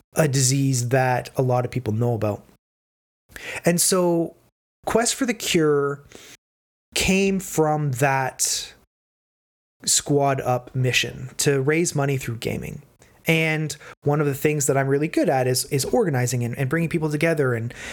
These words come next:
sort of uniting people for a common cause. So in September of last year, we did two Quest for the Cure games.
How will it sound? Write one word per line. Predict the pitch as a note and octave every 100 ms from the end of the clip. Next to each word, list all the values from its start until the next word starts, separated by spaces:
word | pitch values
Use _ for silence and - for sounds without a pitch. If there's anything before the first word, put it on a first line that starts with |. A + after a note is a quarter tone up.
| - -
sort | - C#3+
of | B2+
uniting | C#3 D3+ G3 C3
people | B2+ A#2+
for | -
a | A#2
common | - A#2 A#2
cause. | - A#2+ B2
So | D3+ C#3+ C#3+ -
in | D#3+
September | D3+ C#3+ - G3 G#3+
of | D#3
last | C#3 C3 B2 -
year, | C3+ B2 C3+ E3+ - - - A2
we | C#3+ D3
did | B2 D3 C#3+ C#3 B2+ -
two | - G3 G3 G3 G3+ G3 - _ _ _ _ -
Quest | D#3 D3
for | D3
the | C3+
Cure | - C#3+
games. | C3+ D3 E3 G3 G#3+ -